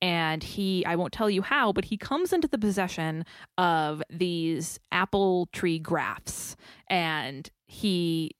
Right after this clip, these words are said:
knows through the way that he got them that these are gonna change his life. So he grafts them onto these apple trees, and the next year they start to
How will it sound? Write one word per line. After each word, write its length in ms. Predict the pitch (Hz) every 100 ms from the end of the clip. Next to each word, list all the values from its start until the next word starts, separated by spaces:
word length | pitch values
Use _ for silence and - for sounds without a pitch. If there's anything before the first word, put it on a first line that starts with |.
| -
knows 760 | 185 190 185 180 180 175 -
through 180 | - 185
the 80 | 175
way 160 | 160
that 140 | 165 165
he 120 | 165
got 300 | 180 175 -
them 300 | 160 156 156 - -
that 100 | 170
these 180 | 165 170
are 60 | 165
gonna 160 | 165
change 260 | 160 160 123
his 140 | 156 -
life. 300 | 87 - -
So 120 | 151
he 80 | 151
grafts 420 | - 180 185 -
them 140 | 240
onto 220 | 214 208 202
these 180 | 202
apple 280 | 180 160 165
trees, 400 | - 165 156 151
and 160 | 156 147
the 60 |
next 340 | 151 160 - -
year 140 | 170
they 100 | 156
start 340 | - 151 147 -
to 500 | - 151 151 147 151